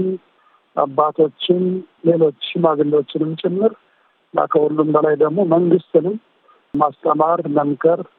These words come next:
እና ሲያስፈልግ መገሰጽም ስለሆነ ይህን እንግዲህ ከንግግራቸው ብዙ የተማርን ይመስለኛል።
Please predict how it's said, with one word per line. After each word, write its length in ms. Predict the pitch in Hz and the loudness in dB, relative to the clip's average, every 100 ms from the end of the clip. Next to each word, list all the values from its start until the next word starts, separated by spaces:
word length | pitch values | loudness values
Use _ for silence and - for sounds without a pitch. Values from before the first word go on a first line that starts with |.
| _ _ _ _ | _ _ _ _
እና 180 | - 143 143 143 | -4 0 2 0
ሲያስፈልግ 560 | 135 180 160 180 151 151 151 | 2 0 2 -2 0 0 0
መገሰጽም 680 | 151 147 160 170 165 175 143 | 0 0 0 -2 -2 -4 -2
ስለሆነ 440 | 165 156 180 175 185 _ _ _ _ _ - | 0 2 2 0 -4 _ _ _ _ _ -6
ይህን 220 | 143 147 147 | -2 -2 -2
እንግዲህ 300 | 143 135 156 | -4 -2 0
ከንግግራቸው 840 | 156 143 131 160 147 139 180 175 165 | 0 -2 -2 0 0 0 0 0 0
ብዙ 220 | 143 143 147 147 - _ _ - | -6 -2 0 0 -4 _ _ -2
የተማርን 560 | 151 143 156 156 156 151 | 0 2 2 2 0 0
ይመስለኛል። 680 | 151 147 165 165 185 208 | 0 0 0 0 2 0